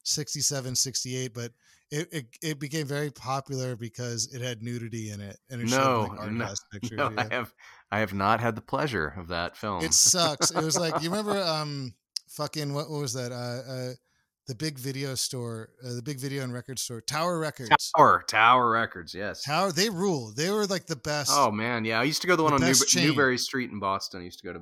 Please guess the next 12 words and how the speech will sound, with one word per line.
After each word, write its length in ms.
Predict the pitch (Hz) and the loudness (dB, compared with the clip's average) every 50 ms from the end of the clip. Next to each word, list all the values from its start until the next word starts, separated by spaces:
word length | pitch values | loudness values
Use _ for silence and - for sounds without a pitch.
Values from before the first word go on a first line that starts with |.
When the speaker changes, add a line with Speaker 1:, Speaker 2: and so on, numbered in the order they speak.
| 82 - | -12 -12
Speaker 2:
that 240 | - 87 87 82 57 | -8 -8 -8 -8 -8
one. 160 | 60 78 85 - _ _ _ _ _ _ _ _ _ _ _ _ _ - | -10 -14 -18 -18 _ _ _ _ _ _ _ _ _ _ _ _ _ -6
Speaker 1:
There 140 | 156 160 175 | -4 -2 -2
was 120 | 160 156 | -2 -2
one 180 | 165 190 196 196 | -2 0 0 0
on 160 | 190 185 160 135 | 0 0 -2 -2
Route 180 | 143 165 160 | -4 -2 -2
seventeen 720 | - - 175 165 151 156 147 - - 143 147 147 143 127 | 0 0 0 0 -2 -4 -4 -4 -4 -4 -4 -4 -4 -4
in 160 | 123 117 117 | -4 -4 -4
New, 180 | 113 113 113 107 104 _ - | -4 -4 -6 -8 -10 _ -12
in, 200 | 143 123 120 117 | -8 -6 -6 -6
uh, 240 | 117 117 117 113 | -6 -6 -6 -8